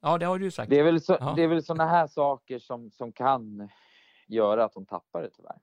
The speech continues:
Speaker 1: Ja, det, det är ju så. Och sen de där fem spe-, eller de, de spelarna som försvann nu då, eh, och man har ersatt med i alla fall en, Kulashi, som är en
Speaker 2: Mm.
Speaker 1: toppspelare. Men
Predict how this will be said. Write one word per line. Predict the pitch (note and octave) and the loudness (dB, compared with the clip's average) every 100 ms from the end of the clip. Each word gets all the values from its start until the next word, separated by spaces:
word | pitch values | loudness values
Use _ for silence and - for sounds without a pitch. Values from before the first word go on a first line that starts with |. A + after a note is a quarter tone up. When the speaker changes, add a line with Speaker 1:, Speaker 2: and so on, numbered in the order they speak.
| _ _ | _ _
Speaker 1:
Ja, | F3+ A3 C#4 | 0 2 2
det, | G#3+ | -2
det | E3 D3+ | -2 -4
är | |
ju | F3 D4 | -2 -4
så. | - - - - - | -4 -4 -6 -12 -4
Och | G3+ G3 | -2 0
sen | F#3+ | 0
de | A#3 A#3+ | 0 -2
där | G3+ | -2
fem | G#3 F3 | -4 -6
spe-, | - F#3+ D#3 | -4 -4 -2
eller | F3+ | -2
de, | F3+ E3 D#3+ - - | -2 -2 -4 -10 -4
de | E3 | -4
spelarna | D3 F3 D#3+ D#3 | -2 -2 0 -2
som | D#3 C#3 | -4 -6
försvann | D3 F#3 G#3 A3 | -6 -2 0 0
nu | E3+ | 0
då, | D#3 C#3 C3+ | 0 0 2
eh, | D3+ D3 D3+ - | 0 0 -2 -4
och | D#3+ - - - | -6 -10 -20 -6
man | D#3+ | -2
har | E3+ | -2
ersatt | F#3+ F3 G3 G3+ | -2 -2 -4 -2
med | G#3+ G#3+ - _ _ | -2 -2 -6 _ _
i | F#3 | -2
alla | F#3 | 0
fall | D#3+ D#3 | -2 -2
en, | C#3+ C#3 F3 | -2 -4 -4
Kulashi, | - E3 C#3+ A#2+ - F3+ G3+ _ | -4 -2 -2 -2 -4 -4 -4 _
som | - D#3 C#3+ | -4 0 2
är | C#3 | 2
en | C3+ C3+ | 2 0
Speaker 2:
Mm. | A#2+ | -2
Speaker 1:
toppspelare. | C#3+ - - B2+ B2+ D3 | -4 -4 -6 -2 0 0
Men | D#3+ | 2